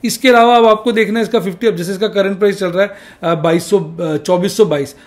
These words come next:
आप जानना चाहते हैं इसका फिफ्टी वीक हाई या लो कितना है, तो आप क्या कर सकते हैं,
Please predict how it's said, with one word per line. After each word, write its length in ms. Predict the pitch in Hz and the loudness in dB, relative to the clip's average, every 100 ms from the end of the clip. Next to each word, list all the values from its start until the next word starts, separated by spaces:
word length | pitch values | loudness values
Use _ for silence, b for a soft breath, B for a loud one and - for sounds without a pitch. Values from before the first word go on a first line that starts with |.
| B | B
आप 180 | 180 170 | -4 0
जानना 260 | 185 196 | 0 2
चाहते 300 | 190 185 170 | 2 0 0
हैं 60 | 190 | -4
इसका 160 | 160 185 | -2 -2
फिफ्टी 320 | 170 - 196 | -2 -4 -4
वीक 240 | 185 175 | -4 -4
हाई 360 | 147 165 185 160 B B | 0 0 0 -6 B B
या 80 | 170 | -2
लो 200 | 175 175 | 2 2
कितना 320 | 170 160 156 | 0 -8 -6
है, 60 | 147 | -6
तो 140 | 156 | -6
आप 360 | 190 156 165 165 | -8 -4 -6 -4
क्या 120 | 180 | -6
कर 100 | 175 | -4
सकते 300 | 147 147 - | -8 -10 -10
हैं, 160 | 233 | -10